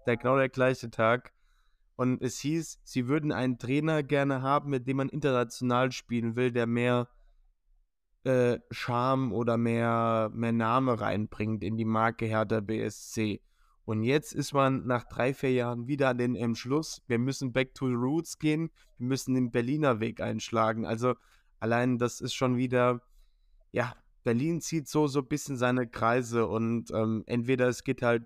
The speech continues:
komplett nach hinten los. Ähm, für mich standen sie unter Dardai immer für einen sehr, sehr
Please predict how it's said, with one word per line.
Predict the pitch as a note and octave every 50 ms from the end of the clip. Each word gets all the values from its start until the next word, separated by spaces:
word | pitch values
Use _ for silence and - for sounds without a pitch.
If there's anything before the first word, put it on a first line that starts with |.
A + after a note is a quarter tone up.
| - _
komplett | - - C#3 D3 D3+ - D3+ D#3 D3+ -
nach | - C3 A2+
hinten | - D3 D3 A#2 - -
los. | A#2+ A2+ A2+ A#2 B2+ C#3 - - - _ _ _ _ _ _ _ _ _ -
Ähm, | B2 B2 A#2+ A#2 A#2+ A#2+ A#2 A#2 A#2 F#2+ - - _ _ _ - A2+
für | - - C3+
mich | B2+ C#3 D#3 E3 - - - _ -
standen | - - - C3 C3 C#3 - D3 C#3+
sie | C3 C3 C#3 C3+
unter | - C3+ B2 B2+ A#2+
Dardai | A#2 B2 B2 B2+ C3 C3 C3 C3
immer | - - C3 C3 C3 B2+
für | A#2 - B2+ B2
einen | A#2+ A#2+ A#2
sehr, | A2 A#2+ B2+ B2+ B2
sehr | A#2+ B2+ B2+ A2 -